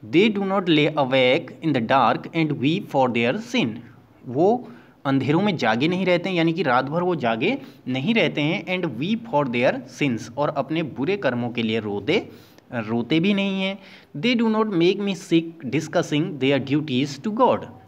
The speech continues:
और ना ही वो हमको ये बताते हैं कि भगवान के प्रति हमारे क्या कर्तव्य हैं, यानी कि धर्म क्या है, जाति क्या है, हमारे भगवान के प्रति श्रद्धा होनी चाहिए, नहीं होनी चाहिए, इस डिस्कशन में जानवर कभी भी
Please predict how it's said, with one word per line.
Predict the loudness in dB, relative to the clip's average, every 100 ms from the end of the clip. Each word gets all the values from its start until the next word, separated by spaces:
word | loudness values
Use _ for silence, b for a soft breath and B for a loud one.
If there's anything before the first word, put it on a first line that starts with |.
| -4
और | -2 2
ना | 2
ही | 4 4
वो | 2 0
हमको | 0 0 0
ये | 2 2
बताते | 0 2 0 0
हैं | -6 -4
कि | -6
भगवान | -8 -6 -2 -2
के | -2
प्रति | -4 -4 -4
हमारे | -4 -2 0 -2
क्या | -2 -4
कर्तव्य | -4 -6 -4 -2 0 -2 B B B -4
हैं, | -2 -2 -6 -12
यानी | -6 -4
कि | -4 -6 -8 B B -16
धर्म | -6 -4 -2
क्या | 0 0
है, | 2 0
जाति | 2 0 0 -2
क्या | 0 0
है, | 2 0 -2 B B B -6
हमारे | 0 2 2
भगवान | 0 -4 -2 0 0
के | -2
प्रति | -2 -2 -4
श्रद्धा | -4 -4 -2 -2
होनी | -2 0 -2 0
चाहिए, | 0 0 0 -2
नहीं | -2 -2 -4
होनी | -2 -2
चाहिए, | 0 0 0 -2 -4
इस | -8 -6
डिस्कशन | -6 -4 -4 -4
में | -4 -4
जानवर | 0 0 0 -4
कभी | -4 -4
भी | -2 0 0